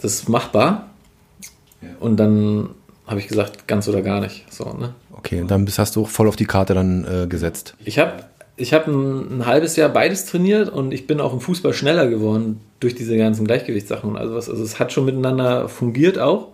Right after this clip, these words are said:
Speaker 2: Mhm.
Speaker 1: aber ich wollte dann halt, ja, das Verletzungsrisiko wollte ich nicht mehr haben, ähm, und wollte mich dann ganz drauf fun-, also es funktioniert halt auch nicht. Dann kamen die ersten Sponsorenverträge und alles und dann kannst du nicht sagen, ey,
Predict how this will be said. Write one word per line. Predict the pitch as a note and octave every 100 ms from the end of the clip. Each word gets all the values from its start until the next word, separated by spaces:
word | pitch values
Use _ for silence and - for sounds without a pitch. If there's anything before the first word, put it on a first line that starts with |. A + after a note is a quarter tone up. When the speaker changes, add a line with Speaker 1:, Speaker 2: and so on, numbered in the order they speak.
| -
Speaker 2:
Mhm. | G2 F#2+ -
Speaker 1:
aber | A2+ A2
ich | A2
wollte | A#2+ B2+
dann | A#2 A#2
halt, | A2+ A2 A2+ A2 - -
ja, | G#2+ G2+
das | G#2+ - A2
Verletzungsrisiko | A2+ A#2+ B2 A2+ A#2+ A2 A2 A#2+ A2+ A2+ A2+ - - -
wollte | B2+ A2+ A2
ich | A2
nicht | A2+ A2+
mehr | A2+
haben, | A2+ A#2 B2+ C#3 - _ _ - - - _ -
ähm, | G#2+ G#2 G#2 G2+ - - -
und | G#2+
wollte | G#2+ G#2+
mich | G#2+
dann | G#2+ G#2
ganz | G#2 G#2+
drauf | G#2+ G#2
fun-, | A2 G#2+ -
also | G#2 G2+ - A#2
es | -
funktioniert | A#2 A2 A2+ A#2
halt | A2
auch | - G2+
nicht. | F#2+ -
Dann | G2+
kamen | F#2+ G#2+
die | G#2+
ersten | G#2 F#2+
Sponsorenverträge | - G#2 G#2 A2 A2 - G#2+ G#2
und | G2
alles | G#2+ G#2 G#2
und |
dann | G2+
kannst | F#2+ G2+ G#2+
du |
nicht | G2
sagen, | G2+ G#2 G#2
ey, | G#2 G#2 A2